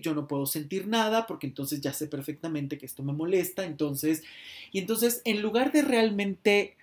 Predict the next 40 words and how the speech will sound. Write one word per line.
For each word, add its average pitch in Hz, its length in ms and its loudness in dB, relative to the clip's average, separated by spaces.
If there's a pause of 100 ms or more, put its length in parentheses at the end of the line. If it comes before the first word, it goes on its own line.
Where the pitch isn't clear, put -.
(160)
solucionar, 156 1000 4
lo 180 220 12
único 214 280 6
que 180 80 -2
estás 165 300 -2
haciendo 175 320 -4
es 196 80 -8
ponerte 147 360 -2
una 139 160 2
careta. - 380 -8 (420)
Me 170 180 2
enoja, 208 400 4
me 156 140 4
vado 233 280 4
y 233 40 0
me 180 120 -2
pongo 175 240 -2
la 160 160 -2
careta 156 400 2
de 214 340 4
"no 165 240 -4
pasa 151 300 0
nada". 123 360 -8 (460)
Eso 175 240 4
no 165 80 0
es 151 60 0
solucionar. 139 680 0 (500)
Tienes 156 200 4
que 160 120 -2
comprender 156 480 -2
esa 139 240 -8
parte. - 340 -16 (640)
El, 175 400 2 (680)
el, 208 380 2
el 202 340 0
aprender 208 680 6
a 294 40 10
manejar 175 420 6
las 185 220 0
emociones 143 680 -4